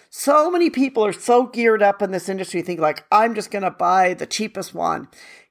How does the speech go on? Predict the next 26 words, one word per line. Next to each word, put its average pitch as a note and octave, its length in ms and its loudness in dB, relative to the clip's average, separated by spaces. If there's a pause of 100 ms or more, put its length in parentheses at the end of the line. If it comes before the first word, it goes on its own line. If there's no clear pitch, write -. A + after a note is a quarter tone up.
(100)
Yeah, A#4 280 2
sometimes, D4 640 0
you - 80 -8
know, B3+ 80 2
you, A#3+ 300 -4
you A3+ 100 -8
get C4 240 0
what B3 200 -6
you - 60 -10
pay E3 220 0
for. - 420 -10 (680)
And A#3 160 2
so B3 220 4
if A#3+ 100 0
you're B3 100 -2
gonna B3+ 340 2
go C4 100 4
with A3 180 2
the G3+ 60 -4
cheapest, A3+ 500 0
that's F#3+ 280 2
what G3 140 -6
you're F#3 80 -10
going D#3 220 0
to - 80 -12
get. B2+ 400 -2